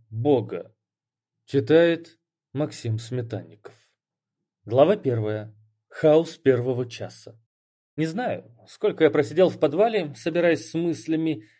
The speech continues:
но когда снова сосредоточился на появившихся после прохождения волн нейтральной энергии строках,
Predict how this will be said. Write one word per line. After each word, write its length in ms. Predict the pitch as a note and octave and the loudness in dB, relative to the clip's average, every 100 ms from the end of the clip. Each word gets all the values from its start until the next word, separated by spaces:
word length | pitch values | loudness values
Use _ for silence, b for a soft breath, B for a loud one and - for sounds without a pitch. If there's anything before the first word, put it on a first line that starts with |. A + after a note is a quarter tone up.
| B D3+ | B 0
но 100 | E3 | 4
когда 300 | F#3 F#3 F3+ | 6 4 0
снова 340 | - A3 C#3 | -2 -2 -2
сосредоточился 1040 | A#2+ D3 C#3 C#3+ C#3+ C#3 - D#3 - - C#3 | -4 -2 0 0 2 2 2 -4 -4 -6 -4
на 120 | C3 | -4
появившихся 920 | B2+ C#3+ D3+ F#3 - C3+ - - A#2+ | -2 -2 -2 -8 -8 -10 -10 -8 -8
после 380 | - F3 D#3+ - | -4 -6 -4 -4
прохождения 760 | G#2+ - C3+ C3+ E3+ C#3 B2+ | -4 -2 -4 -2 -2 -2 -2
волн 440 | A#2 C3 E3 C3+ B2+ | 0 2 2 0 -6
нейтральной 560 | A#2 C#3 E3 C3+ B2+ | -6 -2 -2 -2 -8
энергии 600 | B2+ D#3 E3 B2+ A#2 A2+ | -8 -6 -6 -8 -10 -10
строках, 840 | G#2+ - - A#2 C#3+ - A3 - | -10 -10 -8 -6 -8 -8 -10 -10